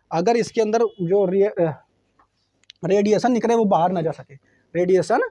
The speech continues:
बाहर ना जा सके जो अभिक्रिया चल रही है। हमने आपको कल पढ़ाया था परमाणु बम कैसे रेडिएशन निकला था, कैसे बर्बाद करता है।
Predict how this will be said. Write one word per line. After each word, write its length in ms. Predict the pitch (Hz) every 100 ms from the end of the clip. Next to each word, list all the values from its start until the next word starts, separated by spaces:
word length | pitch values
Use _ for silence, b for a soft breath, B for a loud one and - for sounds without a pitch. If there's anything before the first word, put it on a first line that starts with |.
| _ _ -
बाहर 360 | 156 185 214 208
ना 160 | 208
जा 120 | 202 185
सके 300 | 147 202 220
जो 120 | 202
अभिक्रिया 340 | 165 151 175
चल 260 | 180 180 147
रही 120 | 135
है। 80 | 135
हमने 240 | 139 175
आपको 200 | 202 208
कल 140 | 190 196
पढ़ाया 220 | 202 254
था 100 | 269
परमाणु 300 | 262 269 285
बम 180 | 277 160
कैसे 340 | - 208 233
रेडिएशन 260 | 233 208 226
निकला 220 | 220 226
था, 80 | 214
कैसे 220 | 214 220
बर्बाद 260 | 214 214
करता 240 | 208 190
है। 80 | 196